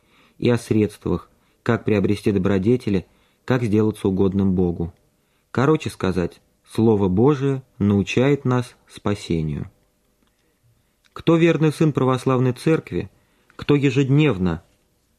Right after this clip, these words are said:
а еще лучше, ежели ежечасно, на всяком месте владычества Божия вспоминает Бога и просит у Него милости и помощи,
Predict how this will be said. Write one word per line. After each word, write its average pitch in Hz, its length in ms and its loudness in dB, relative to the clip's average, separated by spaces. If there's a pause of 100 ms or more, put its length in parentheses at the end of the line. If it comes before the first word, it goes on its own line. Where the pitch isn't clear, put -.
а 107 100 0
еще 113 280 2
лучше, 120 300 2
ежели 107 360 0
ежечасно, 101 840 -2 (500)
на 110 140 0
всяком 143 380 0
месте 127 340 0
владычества 104 640 -2
Божия 95 520 0 (420)
вспоминает 117 600 0
Бога 107 300 2
и 98 60 2
просит 110 440 -2
у - 20 -2
Него 95 220 2
милости 104 480 0
и - 160 -8
помощи, 143 640 -2